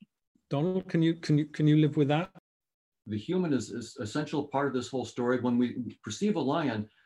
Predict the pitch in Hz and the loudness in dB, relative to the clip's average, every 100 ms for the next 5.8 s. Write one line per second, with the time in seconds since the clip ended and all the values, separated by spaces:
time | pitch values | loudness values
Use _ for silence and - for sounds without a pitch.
0 | _ 131 139 156 202 202 151 143 135 131 | _ 0 2 4 2 2 -4 0 0 0
1 | 135 123 110 - 123 117 117 110 104 104 | -2 -2 -4 -4 -6 -6 -6 -6 -2 -4
2 | 104 113 104 95 135 - - _ _ _ | -4 -8 -8 -4 -2 -2 -6 _ _ _
3 | _ _ _ _ - 104 165 143 123 151 | _ _ _ _ -14 -6 -2 -2 0 0
4 | - - 143 135 135 127 120 143 147 135 | 2 2 2 2 0 0 0 0 -2 -4
5 | 92 92 113 131 143 131 127 101 | -4 -6 -2 0 2 2 2 -4